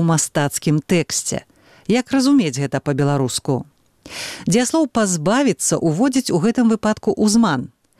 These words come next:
Па-беларуску «пазбавіцца» значыць вызваліцца ад некага або нечага, зрабіць так, каб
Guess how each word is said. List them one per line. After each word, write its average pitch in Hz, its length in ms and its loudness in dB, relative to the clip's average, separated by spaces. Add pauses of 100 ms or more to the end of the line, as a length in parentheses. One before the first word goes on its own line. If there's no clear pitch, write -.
(220)
Па-беларуску 180 600 2
«пазбавіцца» 165 760 0
значыць 175 480 0 (140)
вызваліцца 160 880 2
ад 139 80 -2
некага 151 480 2
або 143 160 0
нечага, 226 540 2 (240)
зрабіць 185 480 0
так, 254 240 0
каб 151 220 -2